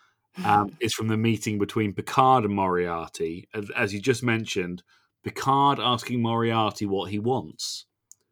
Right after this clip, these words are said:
Speaker 1: And Moriarty replies, "The same thing you want for yourself, to continue to exist.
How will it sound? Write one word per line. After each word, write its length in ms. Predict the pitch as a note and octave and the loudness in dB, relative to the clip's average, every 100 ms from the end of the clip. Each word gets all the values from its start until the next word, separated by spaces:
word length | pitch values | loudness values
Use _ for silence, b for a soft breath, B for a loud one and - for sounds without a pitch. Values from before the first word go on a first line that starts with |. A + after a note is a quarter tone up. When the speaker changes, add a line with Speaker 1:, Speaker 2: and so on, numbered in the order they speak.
| _ _ _ _ _ _ _ | _ _ _ _ _ _ _
Speaker 1:
And 160 | G#2+ A2+ | -2 2
Moriarty 540 | B2 B2+ A#2+ A#2 B2+ | 4 6 4 2 2
replies, 840 | A#2+ A#2 G#2+ F2+ F2 F2 F2+ - - _ _ _ - | 0 0 -2 -2 -4 -6 -8 -10 -12 _ _ _ -6
"The 120 | G#2 | -4
same 360 | - D3 D#3 C3+ | 2 4 4 0
thing 320 | - A#2+ A2 | 2 4 4
you 120 | G#2 | 0
want 220 | G2+ G#2+ | 0 -2
for 100 | - | -2
yourself, 640 | G#2+ - G#2 E2+ D2+ - - - | -4 -2 -4 -4 -8 -16 -20 -8
to 80 | G#2+ | -6
continue 480 | G#2 G2 B2+ A#2+ A2+ | -6 -4 0 0 2
to 140 | A2+ | 2
exist. 640 | G2+ F#2+ F#2 - - - | 0 0 -4 -4 -12 -16